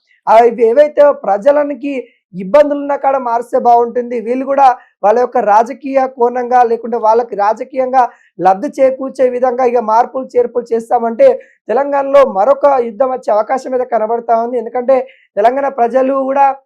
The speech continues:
చాలా వరకు ధర్నాలు చేయడానికి కావచ్చు, లేకుంటే పోరాటాలు చేయడానికి కానీ చేయడానికి ముందొస్తున్న నేపథ్యంలో మరోసారి కూడా ఇవి వాళ్ళకి ఇబ్బందులు లేకుండా, ఆ,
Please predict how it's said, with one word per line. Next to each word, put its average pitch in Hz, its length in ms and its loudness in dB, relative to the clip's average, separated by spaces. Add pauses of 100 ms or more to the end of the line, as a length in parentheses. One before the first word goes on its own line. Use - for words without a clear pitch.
(320)
చాలా 240 180 4
వరకు 277 500 0
ధర్నాలు 254 480 0
చేయడానికి 240 320 0
కావచ్చు, 247 300 -4
లేకుంటే 233 260 -4
పోరాటాలు 240 600 -2
చేయడానికి 233 300 0
కానీ 247 200 -4 (500)
చేయడానికి 269 440 2
ముందొస్తున్న 254 580 -2
నేపథ్యంలో 240 680 0
మరోసారి 277 520 0
కూడా 262 180 -4
ఇవి 226 360 -8 (320)
వాళ్ళకి 254 400 2
ఇబ్బందులు 269 600 0 (240)
లేకుండా, 269 640 2
ఆ, 202 300 -6